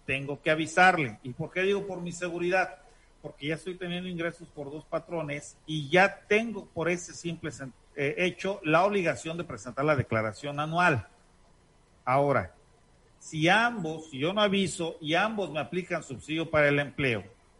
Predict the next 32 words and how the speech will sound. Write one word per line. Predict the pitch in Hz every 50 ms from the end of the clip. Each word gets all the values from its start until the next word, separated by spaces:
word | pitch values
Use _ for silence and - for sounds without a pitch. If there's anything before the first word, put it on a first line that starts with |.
| _ _ _ -
y | 196 240 262
me | 269 269 262
lo | 254 240 233
regresan, | 226 220 214 208 180 170 156 147 135 123 - - 131 123 123 127 131 -
me | 143 151 180 214 208
pagan | 214 - 196 202 220 233 226 202 190 170 156 143 143 143 135 123 - _ _ _ _ _ _ _ _ - -
el | 147 143 143
excedente | 143 135 - - 156 151 165 175 175 175 180
del | 165 143 131
subsidio | - 127 113 - - 160 160 160 156
para | 160 156 151 151
el | 160 165
empleo, | 156 143 - 143 147 143 151 165 - - _
no | - 139 151 190 220
estoy | 196 - - - 208 214 208
pagando | - - 202 185 156 170 196 220 220 190 170
impuestos | 139 - - 143 139 135 - - 139
sobre | - 156 147 143 143
la | 143 147 147
renta. | 143 147 160 165 165 160 _ - 190 - _ _ _ _ _ _ _ _ _ _ _ _ _ _ _ _ _ _ _ _ -
Y | 165 170
al | 170 170 175 175
momento | 175 180 185 190 220 254 254 240 - 269
en | 269 233
que | - 208
acumulo | 202 196 - - 185 190 185 190 208 226 233 233 214 202
mis | 180 165 151 - - 160
ingresos, | 156 156 151 143 160 165 160 147 - - - 127 120 120 - - _ _ _ _ _ _ _ _ _ _ _ _ _ _ _ _ _ -
pues | 151 143 135 139
resulta | 151 147 123 - - 175 180 180 - 208 202 208
que | - 220 214 208 190 180
estos | 147 127 - - - 160 170 175 170 -